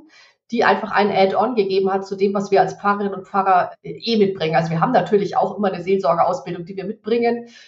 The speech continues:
aber wir haben im Rahmen dieser zwei Jahre und dieser, dieser, äh, Zusatzausbildungen, die wir bekommen, zum Beispiel nochmal spezielle Ausbildung in Notfallseelsorge bekommen und, äh,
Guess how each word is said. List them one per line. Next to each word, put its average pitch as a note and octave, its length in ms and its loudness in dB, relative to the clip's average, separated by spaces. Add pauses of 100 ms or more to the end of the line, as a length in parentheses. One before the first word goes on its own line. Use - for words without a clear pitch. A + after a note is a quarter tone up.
aber A#3+ 360 2
wir G#3+ 120 2
haben G#3+ 160 0
im G3+ 120 0
Rahmen F#3+ 320 0
dieser F#3 220 -2
zwei F3 220 2
Jahre A#3 340 4
und G3 120 -4
dieser, F#3 260 -4
dieser, E3+ 460 -8
äh, - 180 -14
Zusatzausbildungen, G3 960 0
die G3 140 -10
wir F#3 100 -6
bekommen, F3+ 380 -6
zum F3 140 -16
Beispiel E3+ 300 -4
nochmal E3 460 0 (200)
spezielle F#3 680 2
Ausbildung F#3+ 460 0
in F#3 120 -6
Notfallseelsorge E3+ 840 0
bekommen E3+ 380 -8
und, D#3+ 300 -14
äh, D#3+ 300 -4